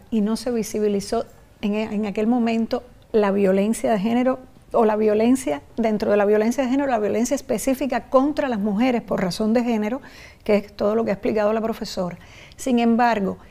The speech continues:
el Comité de Expertas de la cedaw, durante todo, durante todos estos años,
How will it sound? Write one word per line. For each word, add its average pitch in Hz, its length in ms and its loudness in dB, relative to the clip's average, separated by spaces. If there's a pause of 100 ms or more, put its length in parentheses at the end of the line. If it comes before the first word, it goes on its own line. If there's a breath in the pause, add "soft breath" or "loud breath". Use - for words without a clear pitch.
(160 loud breath)
el 226 220 4
Comité 240 320 4
de 311 100 2
Expertas 285 500 -2
de 233 100 -4
la 220 120 2
cedaw, 190 480 -2 (480 loud breath)
durante 220 480 4
todo, 254 460 2
durante 202 420 0
todos 262 260 2
estos 254 320 -4
años, 196 360 -4